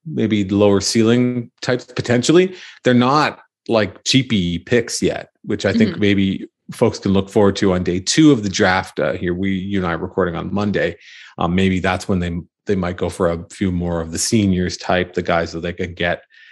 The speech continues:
Speaker 1: um, at a below slot, uh, uh, basis. But, you know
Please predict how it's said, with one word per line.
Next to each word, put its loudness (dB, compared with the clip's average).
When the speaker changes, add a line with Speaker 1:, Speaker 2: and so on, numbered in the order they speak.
Speaker 1:
um, -2
at -2
a -4
below -2
slot, -2
uh, -10
uh, -6
basis. -2
But, 0
you 2
know 0